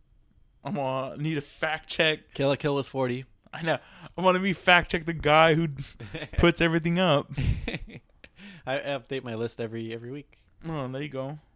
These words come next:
Speaker 1: Whenever we get back to doing, uh, a list for, uh, Checkpoint.
Speaker 2: Yeah, I know, right?
Speaker 1: It'll, it'll, there'll be, there'll be a list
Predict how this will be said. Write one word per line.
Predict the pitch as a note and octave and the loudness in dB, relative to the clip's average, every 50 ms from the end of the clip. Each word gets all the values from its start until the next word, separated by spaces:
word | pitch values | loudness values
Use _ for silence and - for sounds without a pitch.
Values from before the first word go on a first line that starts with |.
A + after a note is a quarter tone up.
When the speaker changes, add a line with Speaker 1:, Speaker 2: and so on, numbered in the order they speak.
| _ _ _ _ _ _ _ _ _ _ _ _ | _ _ _ _ _ _ _ _ _ _ _ _
Speaker 1:
Whenever | - C#3 D3+ D3 D3 D3 D3 | -8 -6 -4 -2 -2 -2 -2
we | D3 D3 C#3 | 0 -2 -2
get | C3+ C3+ C#3+ C3+ | -2 -2 -2 0
back | C#3 C#3 C#3 - | 0 0 -2 -2
to | - C#3 | -6 -8
doing, | C#3 C#3 C#3 C#3 C3+ C3+ C3+ C3+ | -8 -8 -8 -8 -8 -10 -12 -12
uh, | C3+ C3 C3+ C3+ C3+ C3+ - _ - - _ _ _ _ _ _ _ _ _ _ _ _ - | -12 -12 -10 -10 -10 -12 -14 _ -20 -20 _ _ _ _ _ _ _ _ _ _ _ _ -6
a | C3+ | -4
list | C#3 C#3+ C#3 C#3 C#3+ - | -2 0 -2 -2 -4 -6
for, | - C#3 C3+ C3+ C3+ C3+ | -6 -6 -4 -4 -2 -2
uh, | C3 C3 C3 C3+ C3+ - _ _ _ _ _ _ _ | -2 -4 -4 -6 -8 -10 _ _ _ _ _ _ _
Checkpoint. | - D#3 C#3+ - - C#3+ C#3 C#3 C#3 - - - _ _ _ _ | -6 -6 -4 -4 -4 -4 -4 -4 -6 -10 -14 -20 _ _ _ _
Speaker 2:
Yeah, | A2 A2+ G#2+ G2+ G2+ | -6 -2 -2 -2 -2
I | |
know, | G2+ G#2 G2+ F#2 | -2 -2 -4 -4
right? | F#2 G2+ G#2 - _ _ _ _ _ _ _ _ _ _ _ - | -4 -6 -8 -10 _ _ _ _ _ _ _ _ _ _ _ -2
Speaker 1:
It'll, | D#3 E3 D#3+ D3 - | 0 0 2 0 2
it'll, | - G3+ A#3+ A3+ G#3+ G#3 | 2 2 4 4 4 2
there'll | G3+ G3 A#3+ A#3+ A3+ | 2 2 2 2 2
be, | F3 D#3+ E3+ | 2 0 2
there'll | E3+ F#3+ G3 F3+ | 2 2 2 2
be | D#3 D3 | 2 2
a | C#3 | 0
list | C3+ C#3 C#3 C#3 C3+ - - - | -2 -2 -4 -4 -6 -6 -10 -16